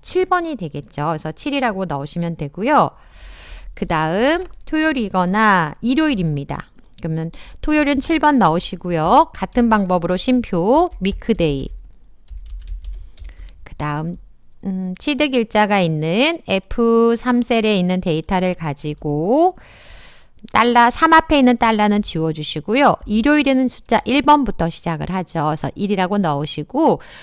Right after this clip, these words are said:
오 알에 대한 가로를 닫습니다. 그래서 오 알은 조건 두 가지 중에 하나라도 만족하면,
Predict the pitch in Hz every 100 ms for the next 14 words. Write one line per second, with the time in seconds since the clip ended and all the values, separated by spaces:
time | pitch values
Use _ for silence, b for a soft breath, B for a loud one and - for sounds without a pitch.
0 | B 214 240 285 302 262 254 247 202 156
1 | 147 147 - - 160 156 - 143 147 165
2 | 160 190 196 202 277 339 339 208 - 220
3 | 226 214 185 220 226 214 220 214 220 247
4 | 254 226 226 208 160 151 165 - 151 165
5 | 185 151